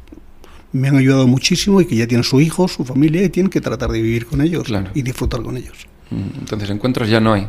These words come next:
Speaker 1: Encuentro no hay. Ya eso lo dejé, <laughs> lo dejé a nulo. <laughs> Eso ya,
Speaker 2: Bueno.
Speaker 1: en fin, que no por falta de ese gusanillo
Speaker 2: Sí.
Speaker 1: que, ¿sabes? Porque era una cosa que, aparte de económicamente, era factible para mi casa,
Speaker 2: Mm.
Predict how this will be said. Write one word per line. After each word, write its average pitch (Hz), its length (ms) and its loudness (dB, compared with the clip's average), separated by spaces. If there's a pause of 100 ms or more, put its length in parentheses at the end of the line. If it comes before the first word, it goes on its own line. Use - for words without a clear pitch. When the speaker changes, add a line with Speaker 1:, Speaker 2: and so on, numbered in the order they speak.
(140)
Speaker 1:
Encuentro 113 380 -4
no - 100 -16
hay. - 100 -20 (1200)
Ya 139 220 0
eso 135 200 2
lo 143 100 8
dejé, 120 480 4 (120)
<laughs> - 160 0
lo 135 80 4
dejé 131 200 6
a 123 40 10
nulo. - 400 2
<laughs> - 420 -6
Eso 175 300 6
ya, 135 260 6
Speaker 2:
Bueno. 110 160 -2 (440)
Speaker 1:
en - 60 -18
fin, 135 220 8
que 123 160 8
no 135 180 10
por 135 260 8
falta 127 380 8
de 120 300 8 (180)
ese - 200 4
gusanillo 127 640 8
Speaker 2:
Sí. 120 180 4
Speaker 1:
que, 110 180 6
¿sabes? 117 440 4
Porque 113 320 -4
era 117 120 -4
una 127 160 4
cosa 123 300 0
que, 131 100 4
aparte 131 400 4
de 120 100 4
económicamente, 117 1080 6
era 117 180 0
factible 123 380 -2
para 127 140 2
mi 131 100 4
casa, 165 280 4
Speaker 2:
Mm. - 20 -10